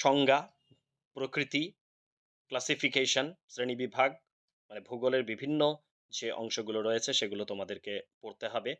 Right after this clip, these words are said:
Scope and content of physical geography, এবং যে তোমাদের ফিজিক্যাল জিওগ্রাফির স্কোপ এবং কনটেন্ট সেটা এখানে রয়েছে, গতবারও এটা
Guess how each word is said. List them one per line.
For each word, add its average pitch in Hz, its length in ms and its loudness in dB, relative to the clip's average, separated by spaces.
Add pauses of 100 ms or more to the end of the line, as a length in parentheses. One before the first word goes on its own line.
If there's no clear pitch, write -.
(640)
Scope 175 420 2 (180)
and 120 100 -10 (100)
content 135 400 0 (180)
of 110 80 2 (100)
physical 113 420 -2
geography, 107 460 0 (640)
এবং 107 220 -6 (720)
যে 117 180 -10
তোমাদের 107 320 -4 (640)
ফিজিক্যাল 151 360 -2
জিওগ্রাফির 101 500 -2 (480)
স্কোপ - 360 -6
এবং 113 120 -4 (100)
কনটেন্ট 101 380 -4 (480)
সেটা 113 260 -6 (100)
এখানে 101 200 -8 (100)
রয়েছে, 113 280 2 (140)
গতবারও 104 380 -2 (280)
এটা - 140 -14